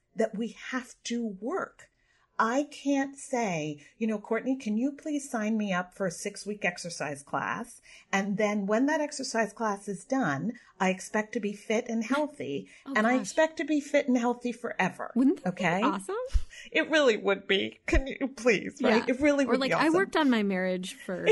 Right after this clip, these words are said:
Speaker 1: <laughs>
Speaker 2: a month.
Speaker 1: And now it's good.
Speaker 2: Now it's
Speaker 1: And
Speaker 2: good for the rest of my life.
Speaker 1: And so I, and especially 'cause I do struggle with exercise,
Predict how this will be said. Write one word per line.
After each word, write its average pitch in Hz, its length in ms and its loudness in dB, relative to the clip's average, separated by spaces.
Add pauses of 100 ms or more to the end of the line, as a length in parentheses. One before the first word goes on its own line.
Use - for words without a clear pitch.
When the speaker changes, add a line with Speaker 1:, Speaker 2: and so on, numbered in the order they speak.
(120)
Speaker 1:
<laughs> - 180 2
Speaker 2:
a 220 80 6
month. 214 520 2 (540)
Speaker 1:
And 294 160 4
now 233 160 4
it's 262 180 -2
good. - 320 -2
Speaker 2:
Now 320 180 4
it's 392 100 0
Speaker 1:
And 269 140 4
Speaker 2:
good 262 60 -6
for 370 80 -4
the 320 100 -6
rest 208 160 -8
of - 60 -10
my 277 100 -4
life. - 340 -10 (440)
Speaker 1:
And 262 140 4
so 262 400 6
I, 233 540 2
and 156 80 0
especially 147 440 -4
'cause 160 160 -6
I 165 140 0
do 165 200 -10
struggle 170 340 -2
with 165 120 -4
exercise, 185 540 -2